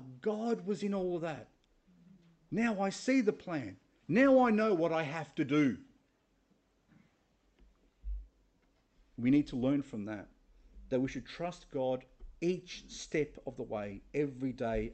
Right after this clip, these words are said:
of our lives. And in trusting God and allowing God to be God, you and I can live lives of greater peace,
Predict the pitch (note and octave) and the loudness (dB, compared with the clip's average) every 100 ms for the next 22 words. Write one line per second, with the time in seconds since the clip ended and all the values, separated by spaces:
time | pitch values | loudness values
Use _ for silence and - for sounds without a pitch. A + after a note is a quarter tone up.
0 | - A2+ A2+ G#2 G#2 G#2 G2 G2 - - | -8 -8 -6 -6 -6 -6 -8 -10 -14 -20
1 | - D#3 D3+ C#3+ - - A3+ - A3 C#3 | -2 2 2 0 -6 -6 -6 -6 -4 0
2 | A#2 C3 A3 - C#3+ B2+ C3 D3+ E3+ C3+ | 0 0 -2 -2 0 0 0 0 0 0
3 | C3+ C#3 E3+ D3+ C#3 B2 A#2 B2+ E3+ F#3 | 0 -2 -2 -4 -4 -4 -4 -4 -4 -8
4 | - _ _ _ _ _ _ _ _ _ | -16 _ _ _ _ _ _ _ _ _
5 | _ _ G2+ G2 D#3 B3 A3 B2+ G#2 G2+ | _ _ -14 -4 -2 0 0 0 -2 -2
6 | A#2+ E3 - - - B2+ A2 G#2+ - G#2+ | -4 -6 -12 -20 -6 -2 0 -2 -6 -6
7 | A2 A2+ - G2+ F2+ A2 G#2 - - B2 | -4 -6 -8 -12 -8 -8 -8 -10 -8 -6
8 | C#3+ - - | -8 -12 -20